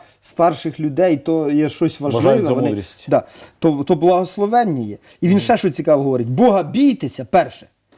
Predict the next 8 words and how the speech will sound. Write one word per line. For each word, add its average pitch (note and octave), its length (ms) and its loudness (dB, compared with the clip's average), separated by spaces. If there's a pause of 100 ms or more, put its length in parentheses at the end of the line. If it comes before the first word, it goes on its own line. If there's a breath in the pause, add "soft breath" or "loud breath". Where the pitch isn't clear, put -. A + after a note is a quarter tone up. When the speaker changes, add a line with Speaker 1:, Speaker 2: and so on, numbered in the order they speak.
(220 soft breath)
Speaker 1:
князя G3+ 500 2
шануйте, F#3+ 720 2 (480)
рабими, E3 500 0 (160)
по-перше, G3+ 720 -2
Бога, F3 500 2
а D3+ 80 -6
потім F3 400 -2
пана». C3 400 -2